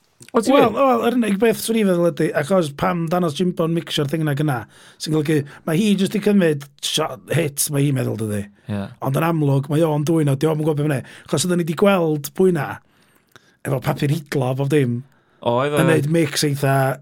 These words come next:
Speaker 1: Ie.
Speaker 2: dwi'm isio dweud gwyddonol, oedd o mewn shed.
Speaker 1: Ie.
Speaker 2: Ond fatha bod o'n dall be ma'n neud.
Speaker 1: Ie.
Speaker 2: Ond ma' Jimbo wedyn jyst 'di bod yn dwyn a mixio randomly llecho stwff golchi dillad i mewn.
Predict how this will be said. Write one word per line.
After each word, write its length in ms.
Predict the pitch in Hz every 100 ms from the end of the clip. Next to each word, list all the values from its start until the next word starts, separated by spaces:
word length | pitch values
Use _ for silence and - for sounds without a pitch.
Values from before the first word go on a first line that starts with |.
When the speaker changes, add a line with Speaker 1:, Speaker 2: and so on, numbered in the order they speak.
| -
Speaker 1:
Ie. 200 | 104 107
Speaker 2:
dwi'm 180 | - 147
isio 120 | 143
dweud 80 | 127
gwyddonol, 380 | 139 139 123 120
oedd 140 | 139
o 20 | 135
mewn 160 | 113
shed. 400 | - 123 107 101 - -
Speaker 1:
Ie. 140 | 104 - -
Speaker 2:
Ond 100 | 156
fatha 200 | 160 156
bod 140 | 156 165
o'n 160 | 156
dall 240 | 156 160 139
be 140 | 156
ma'n 140 | 143 147
neud. 320 | 143 113 104 - 101
Speaker 1:
Ie. 100 | 95 -
Speaker 2:
Ond 100 | 135
ma' 120 | 143 143
Jimbo 300 | 160 143 151
wedyn 320 | 160 143 123
jyst 160 | 135 -
'di 60 | 135
bod 140 | 123
yn 60 | 135
dwyn 400 | 156 139 113 110 104 - - -
a 60 | 131
mixio 400 | 135 139 - 123
randomly 640 | 147 147 143 135 127 127
llecho 380 | 135 131 123 117 113 - _ _ _ _ _ _
stwff 360 | - - 143 -
golchi 460 | 151 135 - 123 120
dillad 380 | 127 - 120 120
i 20 |
mewn. 300 | 110 104